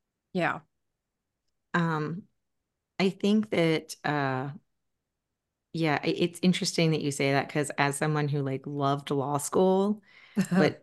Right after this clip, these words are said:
Speaker 2: did not like being a lawyer, um,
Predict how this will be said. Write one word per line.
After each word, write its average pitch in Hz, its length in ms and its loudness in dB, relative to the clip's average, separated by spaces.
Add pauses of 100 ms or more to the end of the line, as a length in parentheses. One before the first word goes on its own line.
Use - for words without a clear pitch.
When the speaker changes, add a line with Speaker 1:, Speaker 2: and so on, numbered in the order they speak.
Speaker 2:
did 156 200 2
not 156 240 4
like 156 240 0
being 156 240 4
a 143 100 0
lawyer, 202 640 2 (640)
um, 139 640 0